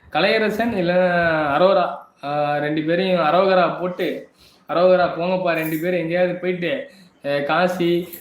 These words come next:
அ, ராமேஸ்வரம் எங்கேயாவது சுத்திட்டு வாங்க" அப்படின்னு சொல்லிட்டு வெளில அனுப்பிச்சு விட வேண்டியதுதான். வேற என்ன பண்றது? எந்த கண்டென்ட்டுமே, அரோராவுக்கு லவ் கண்டென்ட்டை பத்தி வேற எதுவுமே தெரியாது போ-, லவ் கண்டென்ட்டை தவிர்த்து வேற எதுவும் தெரியாது போல.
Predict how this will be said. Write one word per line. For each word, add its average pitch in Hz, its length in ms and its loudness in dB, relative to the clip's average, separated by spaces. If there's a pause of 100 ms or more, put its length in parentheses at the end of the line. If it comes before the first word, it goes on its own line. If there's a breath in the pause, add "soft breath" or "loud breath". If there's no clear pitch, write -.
(120)
அ, 156 100 -4
ராமேஸ்வரம் 175 560 0
எங்கேயாவது 175 380 -2
சுத்திட்டு 170 180 -4
வாங்க" 160 540 0
அப்படின்னு 156 240 -4
சொல்லிட்டு 160 400 -2 (1000)
வெளில 151 40 -2
அனுப்பிச்சு 165 360 -2
விட 156 120 -2
வேண்டியதுதான். 147 420 -4
வேற 147 60 -2
என்ன 170 180 -2
பண்றது? 151 540 -8 (380 loud breath)
எந்த 147 280 -4
கண்டென்ட்டுமே, 214 800 0 (180)
அரோராவுக்கு 185 480 2
லவ் 170 260 0
கண்டென்ட்டை 170 320 -2
பத்தி 160 200 -2
வேற 151 180 0
எதுவுமே 151 280 -4
தெரியாது 156 340 -4
போ-, 135 480 -4 (460)
லவ் 151 320 -2
கண்டென்ட்டை 180 380 0
தவிர்த்து 254 420 2
வேற 196 140 2
எதுவும் 190 180 2
தெரியாது 175 300 0
போல. 156 420 -2